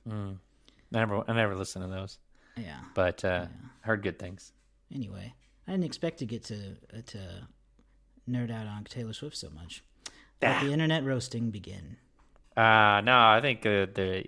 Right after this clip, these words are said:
Speaker 1: uh, uh, you know, you'll have your, you'll have your allies. What is,
Speaker 2: Yeah.
Speaker 1: what, uh, d-, is there a word for allies in the Swiftum?
Speaker 2: Uh, just other Swifties, I think.
Speaker 1: <laughs> All right, all right. Well, yeah,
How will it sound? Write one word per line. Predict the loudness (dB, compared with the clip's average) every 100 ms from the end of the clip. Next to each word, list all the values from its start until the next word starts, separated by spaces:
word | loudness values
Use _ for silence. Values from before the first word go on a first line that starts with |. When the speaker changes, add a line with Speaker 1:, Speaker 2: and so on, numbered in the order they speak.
| -8
Speaker 1:
uh, | -8
uh, | -10 -12 -16 -16
you | -18 -18
know, | -4
you'll | 0 8
have | 8 8
your, | 4
you'll | 2 2
have | 6 6
your | 4 2
allies. | 2 4 2 2 -2 -8 -16 _ -18
What | -2 0
is, | 2 -2
Speaker 2:
Yeah. | -4
Speaker 1:
what, | 0
uh, | 2 2 2 0 0
d-, | -4 -4
is | -4 0
there |
a | 2
word | 2 0 0
for | 2
allies | 2 4 4 2 -2
in | -8
the | -8
Swiftum? | -8 -10 -8 -12 -12 _ -14
Speaker 2:
Uh, | -12 -12 -14 -16 -14 -14
just | -14 -14 -12
other | -12
Swifties, | -10 -10 -10 -10 -12
I | -12
think. | -12 -12 -14 -20 _ _ _ -14
Speaker 1:
<laughs> | -14 -16 -20 -20 _ 4 4 2 -16 _ _ _ _ _ _ _ _ _ _ _ _ _ _ _ _ _ _ -20 _ _ _ -14
All | -12 -8
right, | -6 -4 -2
all | 0
right. | 0 0 2
Well, | 6 6 4 -2 -18 -20 -20 -20 -20 _ _ -20 _ _ _ _ _ _ _ _ _ _ _ -14
yeah, | -12